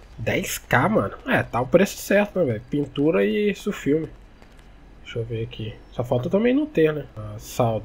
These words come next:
dez. Nossa, eu tenho quatorze, mano.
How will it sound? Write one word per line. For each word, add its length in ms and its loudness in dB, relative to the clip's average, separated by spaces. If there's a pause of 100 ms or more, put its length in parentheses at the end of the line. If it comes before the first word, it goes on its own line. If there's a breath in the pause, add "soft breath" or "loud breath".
dez. 540 2
Nossa, 340 0
eu 60 6
tenho 400 2 (180)
quatorze, 800 4
mano. 400 4